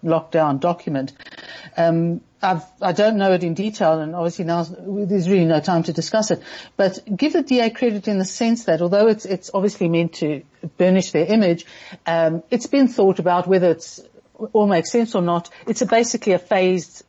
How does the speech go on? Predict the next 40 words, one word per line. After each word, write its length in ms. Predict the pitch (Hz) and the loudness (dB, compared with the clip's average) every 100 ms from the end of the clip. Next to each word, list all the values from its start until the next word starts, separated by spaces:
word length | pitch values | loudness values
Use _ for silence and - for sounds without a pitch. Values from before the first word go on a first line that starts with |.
| _ - | _ -12
fa-, 540 | - 208 208 202 202 - | -2 0 0 -6 -16 -8
to 100 | 214 | -4
phase 340 | 226 208 190 - | 0 0 0 -2
out 280 | 208 202 - | -2 -2 -2
the 60 | |
lockdown 520 | 160 156 151 151 139 151 | -6 -6 -6 -6 -6 -4
o-, 220 | 170 160 - | -2 0 0
over, 320 | 175 160 156 - - - _ - | 0 2 -2 -6 -20 -20 _ -8
I 60 | 170 | -2
think 160 | 240 | -2
it's 140 | 220 - | -2 -4
four 260 | - 208 | 0 2
different 380 | 190 175 170 147 | 2 -2 -4 -4
periods. 500 | - 220 202 143 143 - - - - - | 0 2 4 2 -2 -12 -20 -20 -20 -4
Um, 380 | 185 180 170 175 185 | 0 2 2 0 0
but 240 | 220 208 | 0 2
they've 180 | 226 220 | 0 0
presented 460 | 226 208 262 277 | 0 2 2 2
as 100 | 226 | -2
very 220 | 175 233 254 | 2 2 2
much 240 | 214 - | 0 -2
something 260 | 214 190 175 | -4 -2 -2
they've 140 | 151 | 0
handed 340 | 202 226 233 233 | 2 2 0 -2
to 100 | 196 | -2
the, 300 | 185 - 180 | -2 -6 -8
to 360 | - 185 175 - | 0 2 2 0
President 400 | 208 190 180 165 | 2 2 4 2
Ramaphosa, 840 | 165 156 151 190 170 170 160 160 170 | 2 0 0 2 2 2 2 2 0
uh, 260 | 151 143 147 | -2 -2 -4
to 160 | - 156 | -6 -6
consider. 680 | 143 135 240 214 214 208 - - - _ | -6 -2 0 2 2 0 -6 -20 -20 _
And 420 | 175 170 170 170 - _ | -4 -2 -2 -4 -8 _
th-, 240 | 214 220 | -6 0
th-, 180 | 220 240 | 0 2
there's 200 | 233 220 | 2 2
a 60 | 226 | 0
sort 280 | 269 247 | 0 0
of, 240 | 240 185 180 | 0 0 2
um, 440 | 208 202 196 185 | 4 4 2 -4